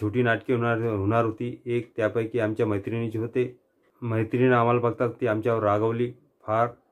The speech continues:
उशीर झाला. मैत्रिणीच्या हातात तिकीट हो-, होते, ती आमची वाट बघत होती,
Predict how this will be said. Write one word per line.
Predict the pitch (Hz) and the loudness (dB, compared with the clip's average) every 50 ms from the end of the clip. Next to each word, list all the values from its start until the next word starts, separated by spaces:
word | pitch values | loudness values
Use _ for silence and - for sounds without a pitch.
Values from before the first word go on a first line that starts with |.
| _ | _
उशीर | 131 110 101 - 127 117 | -10 -10 0 0 0 2
झाला. | 110 110 107 113 113 107 - _ _ _ _ _ _ _ | 2 2 2 2 0 -2 -4 _ _ _ _ _ _ _
मैत्रिणीच्या | 117 113 113 110 - 123 123 131 131 127 127 127 | -4 -4 -4 -2 -2 2 2 4 2 4 2 0
हातात | 110 104 - 127 107 - - | 0 2 0 -2 -2 -2 -10
तिकीट | 120 107 123 131 127 127 | -8 -4 -4 -2 0 0
हो-, | 123 120 110 107 - - | 0 0 0 -2 -6 -8
होते, | - 101 104 98 131 123 123 123 - | -8 -8 -4 0 0 0 0 -2 -4
ती | 117 117 | -2 -2
आमची | 113 107 107 - 120 | 0 -2 -2 -2 0
वाट | 107 110 113 117 | 2 2 2 2
बघत | 107 113 113 120 120 - | 2 0 0 0 0 -2
होती, | 117 - - 123 123 127 | -8 -8 -8 -8 -8 -10